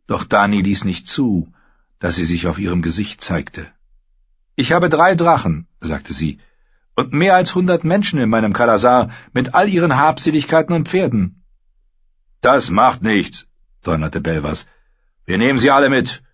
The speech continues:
Der fette Mann hat drei Schiffe für seine silberhaarige Königin bereitgestellt." "So ist es, Euer Gnaden", meinte Arstan Weißbart.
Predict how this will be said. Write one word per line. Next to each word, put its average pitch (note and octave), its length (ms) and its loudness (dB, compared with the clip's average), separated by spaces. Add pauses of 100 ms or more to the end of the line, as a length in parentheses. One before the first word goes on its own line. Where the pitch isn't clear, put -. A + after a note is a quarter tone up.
(520)
Der G#2+ 180 0
fette B2 280 0
Mann B2+ 280 2
hat A2+ 220 0
drei C3+ 240 4
Schiffe C3+ 500 0 (340)
für G#2+ 160 0
seine A2+ 240 2
silberhaarige A2+ 720 2
Königin A2+ 420 0
bereitgestellt." G#2+ 840 0 (1400)
"So E2 440 -2
ist - 320 -6
es, - 280 -6
Euer D#2 280 -2
Gnaden", D2+ 540 -2 (460)
meinte E2+ 360 -2
Arstan E2+ 440 -2
Weißbart. D#2 560 -4